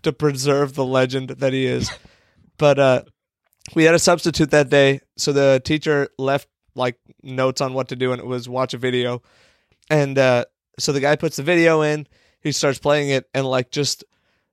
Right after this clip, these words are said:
fluctuations of volume all of a sudden, just, like, all the way up, and it's like everyone starts, like, wondering, "Why, why is it so loud?" All the way down, and, like, the teacher's just, like, his head is just darting back and forth, like, "What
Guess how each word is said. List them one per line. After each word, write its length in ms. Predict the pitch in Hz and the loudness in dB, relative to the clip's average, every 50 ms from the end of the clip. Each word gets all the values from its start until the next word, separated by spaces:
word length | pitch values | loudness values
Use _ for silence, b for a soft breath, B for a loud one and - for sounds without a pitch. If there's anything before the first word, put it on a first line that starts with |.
| _ _ _ _ _ _ | _ _ _ _ _ _
fluctuations 1000 | - - - - 170 175 165 - - - 170 160 156 151 143 - 147 131 127 123 | -18 -14 -4 0 2 2 2 2 0 0 2 4 4 4 2 0 -4 -8 -6 -4
of 120 | 135 131 123 | -4 -4 -4
volume 580 | 120 120 139 139 139 135 135 127 123 120 120 | -2 2 4 4 4 4 2 0 -2 -4 -2
all 160 | 113 123 127 127 | -2 0 0 0
of 80 | 117 | -2
a 60 | 120 | -4
sudden, 300 | - - 139 127 123 120 | -8 -8 -8 -8 -8 -10
just, 160 | 120 117 - - | -12 -10 -8 -8
like, 140 | 123 120 - | -8 -8 -6
all 840 | 123 127 127 127 127 131 135 139 139 143 147 147 151 156 165 165 160 | -4 -2 0 0 0 2 2 2 2 2 2 2 2 0 0 0 0
the 120 | 165 165 | 0 2
way 260 | 170 170 175 180 180 | 2 4 4 4 4
up, 300 | 185 196 196 196 _ _ 139 | 4 2 2 -2 _ _ -6
and 120 | 156 151 | -6 -6
it's 100 | 139 143 | -6 -6
like 140 | 147 135 151 | -6 -4 -4
everyone 280 | 151 147 156 160 151 | -4 -4 -4 -6 -6
starts, 300 | 143 - 151 147 139 - | -6 -6 -6 -6 -6 -6
like, 240 | - 147 147 143 - | -6 -6 -6 -6 -8
wondering, 300 | - 147 151 151 151 156 | -10 -10 -8 -8 -8 -6
"Why, 400 | 180 220 247 269 269 262 262 254 | -6 -4 -2 0 0 0 0 -2
why 180 | 240 240 254 277 | -2 -2 -4 -4
is 100 | 269 320 | -6 -8
it 80 | 285 | -6
so 140 | - 240 226 | -6 -4 -4
loud?" 300 | 233 247 247 226 185 b b b b b b | -2 0 0 0 0 b b b b b b
All 640 | - - 143 156 160 170 175 175 170 175 170 165 160 | -6 -2 0 2 4 4 4 4 6 4 4 4 4
the 80 | 165 165 | 2 2
way 220 | 156 151 147 139 | 2 2 0 0
down, 360 | 139 151 147 139 131 127 123 | 2 2 2 2 0 -2 -4
and, 100 | 131 139 | -6 -6
like, 180 | 139 139 135 - | -6 -8 -6 -6
the 160 | 151 151 147 - b b b b b b - | -6 -8 -8 -10 b b b b b b -6
teacher's 300 | - 190 160 170 170 151 | -4 -2 0 0 -2 0
just, 120 | 156 151 | 0 2
like, 160 | 175 156 147 135 127 _ _ | 2 0 0 -2 -8 _ _
his 160 | 151 151 135 | 0 0 2
head 200 | 139 160 160 151 | 4 4 4 4
is 100 | 156 143 | 2 0
just 200 | - 156 135 - | -4 -4 -4 -2
darting 360 | - 147 147 151 156 156 147 | 2 2 2 2 2 -2 -2
back 180 | 139 151 151 143 | -2 -2 -2 -2
and 100 | 151 147 - | -4 -8 -6
forth, 180 | 165 160 156 | -4 -4 -4
like, 140 | 143 151 147 | -4 -6 -8
"What 120 | 180 202 | -10 -12